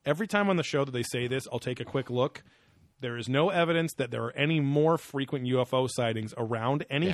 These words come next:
Speaker 1: site, really, than any other. It's very, pretty well spread out. And again, U F O sightings doesn't mean they happened. <laughs>
Speaker 2: Yeah.
Speaker 1: It just means they were reported. So,
Speaker 2: Right.
Speaker 1: um,
Speaker 2: And again, you gotta think of Mount, 'cause I've driven past Mount Shasta
Speaker 1: Yeah.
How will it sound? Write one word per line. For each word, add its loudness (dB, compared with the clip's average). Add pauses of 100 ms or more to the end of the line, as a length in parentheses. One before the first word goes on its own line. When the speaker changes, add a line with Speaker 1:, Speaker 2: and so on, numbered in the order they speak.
Speaker 1:
site, 0
really, -2
than -2
any -4
other. -8
It's -10
very, 0 (380)
pretty -2
well 2
spread -2
out. -4 (520)
And 4
again, 4
U 4
F 0
O 2
sightings 0
doesn't -2
mean -2
they -8
happened. -6 (160)
<laughs> 6
Speaker 2:
Yeah. 6 (320)
Speaker 1:
It -2
just -4
means -2
they 0
were 0
reported. -6 (100)
So, -6
Speaker 2:
Right. -4 (360)
Speaker 1:
um, 0
Speaker 2:
And 6
again, 4
you -4
gotta 0
think -6
of 0
Mount, 0 (140)
'cause 2
I've 6
driven 2
past 0
Mount -6
Shasta -4
Speaker 1:
Yeah. -8